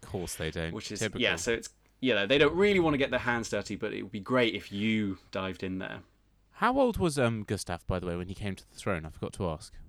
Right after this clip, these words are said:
Speaker 1: Was he a young man, an old man? Where was he on the
Speaker 2: He is, let's see, born in seventeen forty-six.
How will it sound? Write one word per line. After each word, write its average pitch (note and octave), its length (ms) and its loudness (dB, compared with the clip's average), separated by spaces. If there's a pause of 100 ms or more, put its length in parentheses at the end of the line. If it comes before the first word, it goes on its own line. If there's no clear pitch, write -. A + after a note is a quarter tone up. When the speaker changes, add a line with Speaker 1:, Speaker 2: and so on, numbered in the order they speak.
(140)
Speaker 1:
Was A#2+ 100 -2
he C3+ 80 2
a - 20 2
young D#3 300 4
man, E3+ 240 4
an B2+ 100 2
old D#3 200 4
man? D#3 280 -2
Where D#3 140 -4
was A2 160 -4
he F#2 100 0
on E2+ 140 -2
the E2+ 240 -6 (500)
Speaker 2:
He F#3+ 520 -4
is, C3 680 0 (1040)
let's - 180 -20
see, - 260 -16 (800)
born C#3+ 240 4
in C3+ 240 2
seventeen F3 680 0
forty-six. - 1000 -6